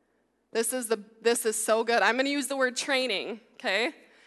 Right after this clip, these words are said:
"Endure hardship as training." No one wants to do that. I feel like, gosh, you guys, Andrew and I feel like some day, some days I just wanna be like, "God,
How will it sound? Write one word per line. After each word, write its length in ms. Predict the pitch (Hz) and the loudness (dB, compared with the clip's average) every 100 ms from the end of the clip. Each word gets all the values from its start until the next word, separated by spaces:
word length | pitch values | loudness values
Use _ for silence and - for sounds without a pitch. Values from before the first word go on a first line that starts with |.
| _ _ | _ _
"Endure 720 | 254 240 220 254 247 277 320 349 | 4 4 2 2 6 8 6 4
hardship 840 | - 277 262 277 240 - 269 262 - | 0 4 6 6 4 4 4 2 2
as 460 | 208 214 226 - | 4 4 4 -2
training." 880 | - - 220 208 202 196 185 165 190 - _ _ _ _ _ _ _ _ _ _ _ _ _ 190 _ _ _ _ _ _ _ _ _ _ _ | -8 -10 -6 -4 -2 -4 -6 -10 -14 -18 _ _ _ _ _ _ _ _ _ _ _ _ _ _ _ _ _ _ _ _ _ _ _ _ _
No 240 | 208 202 | -4 -2
one 200 | 202 202 | -2 -2
wants 280 | 196 190 190 | -2 -2 -4
to 80 | 208 | -10
do 160 | 185 180 | -8 -4
that. 300 | 170 165 - | 0 -2 0
I 300 | 196 202 220 | 2 4 2
feel 580 | 240 - - 233 220 214 | -2 -8 -8 -2 2 2
like, 280 | 202 196 196 | 2 0 -4
gosh, 400 | 226 - - - | -12 -14 -14 -12
you 80 | 214 | -8
guys, 320 | 208 202 196 _ | -6 -6 -8 _
Andrew 260 | 208 214 220 | -8 -6 -6
and 80 | 226 | -6
I 80 | 220 | -6
feel 220 | 233 226 | -6 -6
like 280 | 220 220 - - _ _ _ | -6 -10 -16 -20 _ _ _
some 460 | - 220 220 240 | -2 0 0 -2
day, 340 | 226 202 214 220 | -2 -2 -2 -2
some 280 | - 247 233 | -2 -2 0
days 340 | 208 214 226 | 0 2 2
I 140 | 220 | -2
just 260 | 208 214 - | -2 -4 -4
wanna 120 | 220 | -6
be 80 | 214 | -6
like, 220 | 196 190 | -6 -6
"God, 520 | 202 175 180 185 202 | -8 -6 -4 -6 -8